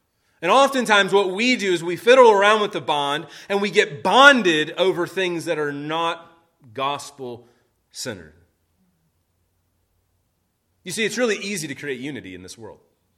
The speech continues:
I, we could point to numerous types of ways you're unified. You, you, you might hang out with all your,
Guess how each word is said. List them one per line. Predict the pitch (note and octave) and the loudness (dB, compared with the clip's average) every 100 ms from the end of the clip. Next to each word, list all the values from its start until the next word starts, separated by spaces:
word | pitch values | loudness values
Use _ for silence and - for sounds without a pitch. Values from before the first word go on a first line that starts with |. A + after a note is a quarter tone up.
| _ _ _ _ | _ _ _ _
I, | - - C#3 D3+ | -20 -20 -20 -16
we | E3+ D#3 | -12 -12
could | D#3+ - _ | -12 -16 _
point | - G3 F#3 | -16 -14 -14
to | D3+ C#3 | -14 -14
numerous | D#3 F#3+ G#3+ F3+ C#3 - - _ _ - | -14 -14 -10 -10 -10 -12 -20 _ _ -12
types | D#3+ D#3 | -10 -10
of | C3+ A2 _ B2 | -14 -18 _ -14
ways | C#3 C3 G#2 A2 | -10 -8 -10 -16
you're | A#2+ | -16
unified. | A#2 B2 G#2+ G2+ D#2+ _ _ _ _ _ _ _ _ | -12 -12 -14 -16 -20 _ _ _ _ _ _ _ _
You, | F#3+ F#3 D3 C#3+ D3+ D3+ B2 A#2+ _ | -20 -20 -14 -12 -12 -16 -20 -20 _
you, | E3+ C#3+ | -20 -18
you | C3 B2 | -14 -10
might | B2+ B2+ - | -10 -12 -16
hang | C3 C3 | -14 -12
out | B2+ | -12
with | A#2 | -12
all | C3 B2+ | -12 -12
your, | A#2+ A2+ | -12 -16